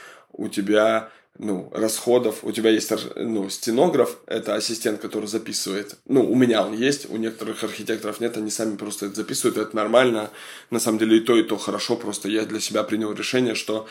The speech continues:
для меня важно, чтобы был бы человек, который всё фиксировал одновременно. Мне не хочется потом... э, бывало, что я ставлю на запись, когда я не могу ас-, ассистента взять. Ну, короче, у тебя там расходов вот на ассистента,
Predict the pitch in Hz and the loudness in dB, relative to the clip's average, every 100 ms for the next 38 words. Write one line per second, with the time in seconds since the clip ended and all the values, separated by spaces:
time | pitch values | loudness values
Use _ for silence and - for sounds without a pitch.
0 | - - 117 113 107 104 117 104 - 104 | -18 -6 2 6 8 8 8 4 -6 -2
1 | 110 101 95 - 104 107 113 - - 107 | 0 0 -4 -4 -2 0 -2 -6 -6 -6
2 | 101 - 98 98 - 107 104 104 107 110 | -6 -8 -10 -8 -2 0 0 -2 2 4
3 | 147 117 110 117 113 113 - - 123 120 | 4 4 2 2 2 -2 -16 -6 -2 4
4 | 117 - 95 98 113 117 117 - - 101 | 4 2 -2 0 2 2 0 -16 -2 4
5 | 110 110 120 120 113 - 107 107 117 113 | 6 6 8 8 8 0 -2 2 2 2
6 | 110 110 180 - - 107 110 110 110 110 | 0 2 2 2 -6 -2 0 0 0 0
7 | 104 101 - - - - - - - - | -2 -6 -10 -10 -8 -8 -8 -12 -12 -12
8 | - _ - - - 214 123 101 110 113 | -14 _ -20 -8 -4 2 2 2 -2 0
9 | 127 120 110 113 165 139 104 - 101 107 | 0 0 -2 -2 -2 -2 -4 -8 -10 -8
10 | 101 110 110 147 143 127 104 104 | -6 -6 0 4 4 4 0 -2